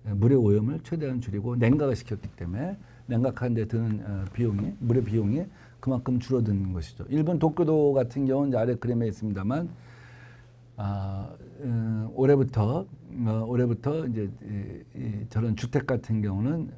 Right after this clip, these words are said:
어, 태양광 주택이 아니면 질 수가 없습니다. 뭐 캘리포니아나, 어, 이런 데도 마찬가지죠. 아마존 제이 헤드쿼터, 예, 새로 이제 조감도입니다. 아마 버지니아로 저게 낙점이 됐을 텐데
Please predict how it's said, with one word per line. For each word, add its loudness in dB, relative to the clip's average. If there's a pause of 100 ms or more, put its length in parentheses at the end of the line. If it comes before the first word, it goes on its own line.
어, -8
태양광 -2
주택이 -8
아니면 -8
질 -12
수가 -12
없습니다. -16 (160)
뭐 -10
캘리포니아나, -4 (460)
어, -6
이런 4
데도 2
마찬가지죠. -6 (400)
아마존 2
제이 2
헤드쿼터, -4 (520)
예, -8
새로 0
이제 -2
조감도입니다. 0
아마 -4 (400)
버지니아로 6
저게 0
낙점이 0
됐을 -4
텐데 -2